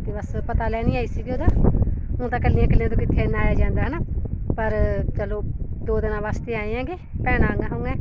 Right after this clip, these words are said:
ਰੌਣਕ ਲੱਗੀ ਹੋਈ ਹੈ ਘਰੇ ਵਧੀਆ। ਤੇ ਆਪਾਂ, ਅਹ, ਬਲੌਗ ਨੂੰ ਕੰਟੀਨਿਊ ਰੱਖਾਂਗੇ ਤੇ ਜਿਵੇਂ ਜਿਵੇਂ ਆਪਾਂ ਤੋਂ ਵੀਡੀਓ ਬਣੀ ਆਪਾਂ ਜ਼ਰੂਰ ਬਣਾਵਾਂਗੇ। ਤੇ ਹੁਣ ਮੈਂ ਬੈਕ ਸਾਈਡ ਆਈ ਹੋਈ ਸੀਗੀ ਇੱਧਰ ਆਪਣੇ,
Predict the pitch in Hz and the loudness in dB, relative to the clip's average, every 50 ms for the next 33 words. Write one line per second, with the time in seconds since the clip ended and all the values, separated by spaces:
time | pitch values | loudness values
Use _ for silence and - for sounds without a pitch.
0 | - - - - - - - - - - - - 226 214 220 214 - 208 226 233 | -6 -6 -8 -8 -10 -8 -6 -6 -6 -4 -2 -2 0 0 0 -2 -4 -4 -2 -2
1 | 240 233 226 240 240 233 247 254 247 240 240 247 254 262 262 269 262 - - - | -2 -2 -2 -2 -4 -2 0 2 2 2 2 0 -2 -4 -6 -6 -8 -8 -10 -10
2 | - - - - - - - - - - - 226 214 214 214 214 214 208 214 214 | -10 -10 -8 -6 -4 -4 -4 -4 -4 -6 -6 -6 -4 -4 -4 -4 -6 -6 -8 -10
3 | - - 220 208 - - 214 208 208 208 202 196 196 - - - - - - - | -10 -12 -14 -14 -12 -10 -10 -8 -8 -6 -6 -8 -8 -8 -8 -8 -6 -6 -6 -6
4 | - - - 196 196 202 202 196 - 208 214 208 202 208 214 214 208 202 - 208 | -6 -6 -6 -6 -6 -6 -6 -6 -6 -6 -6 -6 -8 -8 -8 -8 -8 -8 -8 -10
5 | 202 190 - 220 220 220 233 247 254 247 - 254 254 240 254 254 - - - - | -10 -10 -8 -8 -8 -8 -6 -8 -8 -8 -10 -10 -10 -10 -10 -12 -12 -14 -18 -16
6 | - - - - - - - - - 208 196 208 214 208 208 214 208 208 208 202 | -16 -16 -16 -16 -16 -16 -14 -12 -10 -8 -6 -6 -6 -6 -6 -6 -8 -8 -8 -8
7 | - 220 208 - 214 202 214 208 233 262 233 226 220 214 202 - 208 190 202 196 | -8 -10 -8 -8 -8 -10 -10 -10 -8 -8 -8 -8 -8 -8 -8 -8 -10 -12 -10 -8
8 | 208 226 - - 254 247 247 247 247 254 269 277 277 - - - - - - - | -6 -6 -4 -4 -4 -4 -2 -4 -4 -4 -6 -8 -10 -10 -12 -14 -14 -14 -14 -14
9 | - - - 233 208 226 226 226 226 220 220 214 214 208 - - 226 214 208 220 | -12 -12 -12 -12 -12 -12 -12 -12 -12 -10 -10 -10 -8 -8 -8 -6 -6 -6 -6 -6
10 | 214 214 214 214 214 220 - - 214 196 269 359 370 - - - - 220 214 - | -6 -6 -6 -6 -6 -6 -8 -10 -12 -10 -10 -10 -10 -10 -10 -10 -10 -10 -10 -12
11 | 226 233 233 - - 240 330 427 | -10 -10 -10 -10 -8 -8 -8 -8